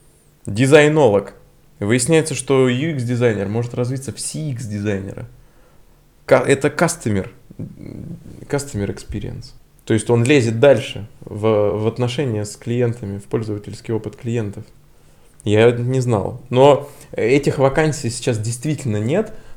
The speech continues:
так как в обязанности, э, продуктового дизайнера, U X дизайнера или веб-дизайнера входит написание текстов в, в интерфейсах.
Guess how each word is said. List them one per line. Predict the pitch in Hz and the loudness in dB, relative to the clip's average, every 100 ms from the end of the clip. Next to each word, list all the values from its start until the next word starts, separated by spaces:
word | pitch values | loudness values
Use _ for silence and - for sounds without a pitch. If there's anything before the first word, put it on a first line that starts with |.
| - | 2
так | 123 123 | 4 4
как | 123 110 | 4 2
в | 107 | 2
обязанности, | 117 120 123 113 110 - 110 104 101 101 101 - | 4 6 6 4 -2 -4 -4 -2 -2 -2 -4 -4
э, | 104 101 101 98 | 0 0 0 -2
продуктового | 104 110 110 123 113 101 98 | -2 -2 0 4 6 6 2
дизайнера, | 98 101 101 98 98 98 | -2 -4 -2 -2 -4 -6
U | 95 110 107 | -2 0 0
X | 95 | -2
дизайнера | 95 95 95 95 | -6 -6 -8 -10
или | 95 | -2
веб-дизайнера | 107 120 110 98 95 98 | 0 0 0 -2 -2 -6
входит | - 127 127 123 | -4 -2 -2 -4
написание | 101 - 120 104 | -6 -2 0 0
текстов | 117 104 - 98 | -4 -6 -8 -10
в, | 107 101 | -8 -4
в | 101 | -4
интерфейсах. | 104 117 117 101 - | -4 -4 -4 -6 -6